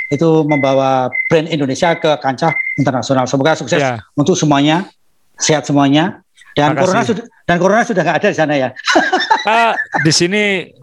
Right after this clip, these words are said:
Speaker 2: itu nanti tema sendiri, Mas Dewo.
Speaker 1: <laughs> Oke,
Speaker 2: Di sini,
Speaker 1: iya.
Speaker 2: di sini orang sudah nggak pakai masker, sudah hidup dengan
Speaker 1: Iya.
Speaker 2: normal di sini.
Speaker 1: <laughs> Oke, sekali lagi Evan Mania, terima kasih. Jangan lupa, eh, subscribe. Kemudian kalau ada masukan-masukan, jangan sungkan.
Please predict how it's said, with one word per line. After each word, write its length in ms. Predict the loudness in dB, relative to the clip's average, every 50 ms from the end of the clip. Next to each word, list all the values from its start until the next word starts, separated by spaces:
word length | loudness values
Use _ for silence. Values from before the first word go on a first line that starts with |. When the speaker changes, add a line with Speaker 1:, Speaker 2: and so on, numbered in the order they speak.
| -6 -2
Speaker 2:
itu 240 | -2 0 0 0 0
nanti 160 | 0 -2 -2
tema 320 | -2 -2 0 0 0 -2 -2
sendiri, 240 | 0 0 2 2
Mas 160 | 2 0 0 0
Dewo. 160 | -2 -2 0 0
Speaker 1:
<laughs> 40 |
Oke, 320 | -2 -2 0 -2 -2 0 0
Speaker 2:
Di 40 | -2
sini, 160 | -2 0 0 2
Speaker 1:
iya. 240 | 0 0 0 -2 -4 -6 -8 -10 -10 _ -2
Speaker 2:
di 80 | -2
sini 240 | 0 0 0 0 0
orang 160 | 0 0 -2
sudah 240 | -2 -2 -2 -2 -2
nggak 140 | -2 -2 -4 -2 -4
pakai 80 | -4 -2
masker, 400 | -2 -2 -4 -2 -4 -4 -6 -6
sudah 240 | -6 -2 -2 -2
hidup 240 | 0 0 -2 -4 -2
dengan 240 | 0 0 0 0 0
Speaker 1:
Iya. 40 | -2 -4
Speaker 2:
normal 320 | -2 -2 0 0 0 0
di 80 | -2 -2
sini. 240 | -4 -4 -4 -2 -6 -6 0 0 0 0 0 0
Speaker 1:
<laughs> 440 | 0 0 0 -2 -10 -12 -2 -2 -2
Oke, 360 | 0 2 2 0 0 0 -4 -10 -16 -16 -16 -8
sekali 240 | -2 2 4 4 4
lagi 80 | 4 4 2
Evan 80 | 2 4
Mania, 320 | 2 0 2 2 0 2
terima 160 | 2 0 0
kasih. 400 | 2 2 2 0 2 2 0 2
Jangan 240 | 2 2 0 0 0
lupa, 280 | -2 0 0 2 2 4 4 4 2 2 2 0 -2 -4 -6 _ _ _ _ _ -14 -4 0
eh, 320 | 2 4 4 4 4 2
subscribe. 560 | 0 -2 -8 -2 0 0 2 2 2 0 -2
Kemudian 560 | -4 -6 -4 -4 -2 0 2 2 2 2 0
kalau 160 | -2 -2 0 0
ada 160 | 0 0 0
masukan-masukan, 560 | -2 -2 -2 -2 0 0 0 0 0 -2 -2 -4 _ _ _ 0
jangan 140 | 0 0 0
sungkan. 220 | 0 0 0 -2